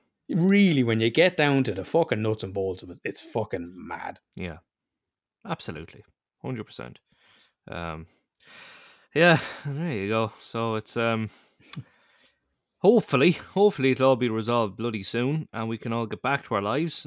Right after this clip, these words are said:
Speaker 2: as you were saying there. You know, we were only getting over covid, and this fucker raised his head and decided, "Ah, do you know what I'm gonna do, boys? Nothing better to be doing now."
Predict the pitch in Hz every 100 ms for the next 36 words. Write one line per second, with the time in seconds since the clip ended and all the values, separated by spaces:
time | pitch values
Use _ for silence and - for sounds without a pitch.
0 | - 113 123 127 151 156 156 175 175 _
1 | 151 196 202 190 226 220 208 202 220 214
2 | 208 226 226 196 175 170 202 185 - -
3 | 202 196 185 185 180 165 160 156 170 156
4 | 139 127 - 151 147 285 302 220 151 196
5 | 190 175 160 151 127 131 107 101 95 -
6 | - - 165 _ _ 214 220 175 180 156
7 | 135 120 120 117 95 82